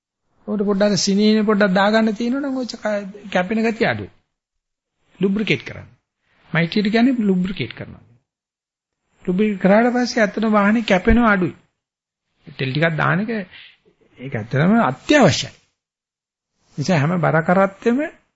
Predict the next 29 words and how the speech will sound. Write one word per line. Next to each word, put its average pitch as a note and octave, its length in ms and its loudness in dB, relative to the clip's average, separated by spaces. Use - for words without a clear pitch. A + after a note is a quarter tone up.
එඬරු G#3 280 2
තෙල් B3+ 180 0
ටිකක් B3 280 -2
එල්ලගෙනමයි B3 480 0
යන්නේ. G#2+ 200 -8
සමහර F3 300 -2
කට්ටියක F#3+ 400 -2
"නෑ G3+ 200 0
මං F#3+ 220 0
දැක්කේ F3+ 300 -6
නෑ" F#3+ 120 -4
තියෙනවා C#3 360 -8
ඒක. A2+ 140 -12
ගේන්න D#3 280 0
මතක D#3 300 0
නැතිලා E3 360 0
වෙන්නේ D#3+ 160 0
නැති. F#3 200 -4
එතකොට F3 320 -4
ඉතින් A3+ 280 -4
එතකොට G#3 340 2
ගැටෙනකොට A3 500 2
ගිනි G#3+ 200 0
විශ් D3 200 -4
වෙනවා. G2+ 240 -14
භාවනා G3+ 360 4
ආනාපානදී A#3 600 2
සමාහලලාට A3 640 2
තේරෙනවා D#3+ 480 0